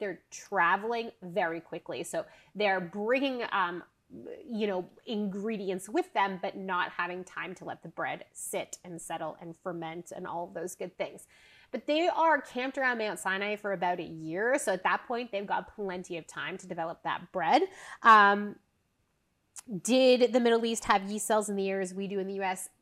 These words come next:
Absolutely. Everywhere on planet Earth, as far as I'm aware, has yeast cells in the air, which is so, so cool. You can also harvest yeast off of, um, fruit that hasn't, that has not been treated. So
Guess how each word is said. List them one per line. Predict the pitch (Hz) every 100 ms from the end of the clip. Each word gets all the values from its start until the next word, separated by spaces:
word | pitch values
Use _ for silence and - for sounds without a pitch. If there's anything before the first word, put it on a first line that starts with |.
| -
Absolutely. | 208 190 - 190 175 - 160 - -
Everywhere | 277 262 285 277 247 208
on | 196
planet | 196 214 196 202 -
Earth, | - 254 254
as | - - -
far | 190 190 202 -
as | 196 -
I'm | 185 196
aware, | 190 180 147 269 330 - _ _
has | - 370 370
yeast | 311 339 370 -
cells | - 220 175 196 -
in | - 262
the | 254 -
air, | 226 196
which | 196 240
is |
so, | 233 - - 254 254
so | - 226
cool. | 214 226 180 - - -
You | 285
can | 330 294
also | 226 277 381 349
harvest | - 208 214 240 - 190 175
yeast | 202 226 - -
off | 202 202
of, | 185 180 185 - - - -
um, | 196 175 - - _
fruit | _ - 214 277 370 - -
that | 208
hasn't, | - 175 202 214 208 - _
that | 220 208
has | 202 196
not | 202 185 -
been | 180 175
treated. | - 160 180 220 254
So | - 220 180